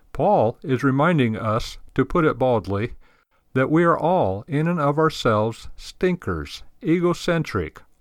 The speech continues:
wanting our own way, and demanding that God ratify our will by answering our prayers and giving us what we want. Since World War Two,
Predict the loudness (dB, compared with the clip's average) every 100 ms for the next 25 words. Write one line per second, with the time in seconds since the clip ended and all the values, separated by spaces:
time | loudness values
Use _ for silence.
0 | _ -2 -2 0 -2 -2 -2 -2 0 0
1 | 0 0 0 -2 -6 _ _ _ _ -4
2 | 2 2 4 2 2 2 2 0 0 0
3 | 2 4 4 2 2 2 2 2 2 2
4 | 2 -2 -8 _ -6 -6 -2 -4 0 0
5 | 0 -2 -2 -2 0 2 2 -2 -6 -8
6 | -6 0 2 2 2 0 -2 -2 -2 2
7 | 0 2 -2 -4 -12 -20 _ _ _ _
8 | _ _ _ -4 -2 -2 -2 0 2 2
9 | 2 0 2 2 2